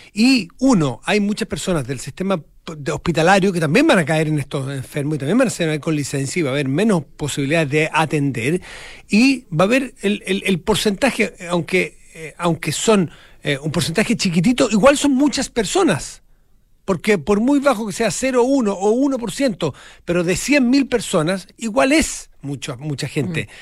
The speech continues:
Speaker 1: Solo pensemos que el pic de, de, de aquí hacia atrás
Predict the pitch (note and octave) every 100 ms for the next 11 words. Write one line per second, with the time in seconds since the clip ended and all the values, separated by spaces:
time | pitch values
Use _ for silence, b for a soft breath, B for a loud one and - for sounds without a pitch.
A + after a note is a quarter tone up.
0 | B B - A#3+ B3 A#3 G#3+ G#3 F3 -
1 | C4+ - D3 C3+ D#3 C#3+ B2 D3 C3+ C#3+
2 | - B3 - F#3 D3+ D#3 -